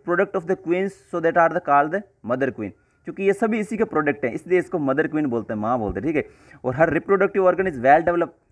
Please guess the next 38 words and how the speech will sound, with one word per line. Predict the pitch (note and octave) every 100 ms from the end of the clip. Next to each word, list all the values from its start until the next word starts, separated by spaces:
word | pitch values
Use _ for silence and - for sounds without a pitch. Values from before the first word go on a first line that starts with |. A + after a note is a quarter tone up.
| _
इसके | - -
well | C3 D3
develop | E3 E3+ D#3+
होंगे, | D#3 D#3+ D3 _ -
ठीक | G3
है। | D3+ - _ C3
ये | F3+
दो, | B2 E3+ G#3 G#3+ -
दो | C#3 D#3 G#3
से | G#3 A3
दो | F#3 A#2+ D#3+ G3+
हज़ार | C#3+ A#2 D3+ E3+ -
एग | C3+ D#3
देती | C3+ A2+ D3+
है | B2+
एक | B2 A#2
दिन | G#2+
के | F#2
अंदर, | F2+ F2 -
ठीक | F3+
है, | C3 - _ _ C3
ये | C#3
ज़्यादा | D3+ F#3
भी |
हो | G3
सकते | F#3+ -
हैं। | G#3
और | - F3+ - - -
इसकी | G3 -
लाइफ | F3 E3+ A3+
में | G#3 G#3+
पन्द्रह | A3 A#3+ A3+
लाख | F#3+ F#3 F#3 D3
जो | D#3+
है | C#3+ D3+
अंडे | B2+ B2+
देती | A2 - G#2+
है, | F2+